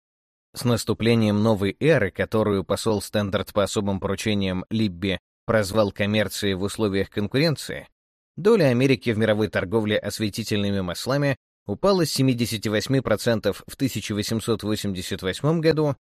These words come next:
до семидесяти одного процента в тысяча восемьсот девяносто первом, тогда как доля России выросла с двадцати двух до двадцати девяти процентов.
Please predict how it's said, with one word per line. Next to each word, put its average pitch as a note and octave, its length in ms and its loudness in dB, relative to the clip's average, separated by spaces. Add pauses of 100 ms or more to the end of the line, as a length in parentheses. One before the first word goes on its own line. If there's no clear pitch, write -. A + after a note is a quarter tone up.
(140)
до E3+ 240 0
семидесяти C#3+ 600 0
одного F#2 340 2
процента C#3 520 0
в - 60 -12
тысяча C3 500 -2
восемьсот A2 540 -2
девяносто F#2 540 -6
первом, D#2+ 520 -6 (600)
тогда G2+ 300 4
как B2 220 -2
доля A#2 240 4
России B2+ 380 0
выросла A#2 500 2
с G2 60 -6
двадцати G#2 420 -4
двух G#2+ 340 0 (280)
до G#2+ 180 2
двадцати A#2 520 -2
девяти G#2 420 -2
процентов. - 640 -12